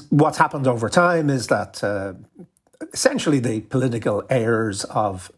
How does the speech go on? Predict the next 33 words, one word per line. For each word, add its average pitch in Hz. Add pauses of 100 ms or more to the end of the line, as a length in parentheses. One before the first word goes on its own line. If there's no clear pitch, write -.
Rabin's 110
killers 127 (640)
have, 117
have 104
become 117 (160)
more 131
and 139
more 127
central 143
to 123
Israeli 110
politics. 120 (920)
And 151
one 190
of 214
their 143
strategies, 113
if 151
there 165
was 143
to -
be 156
no 175
peace 160
process, -
right, 110
what 165
was 170
the 120
strategy? 113
The 107
strategy 151
was, 120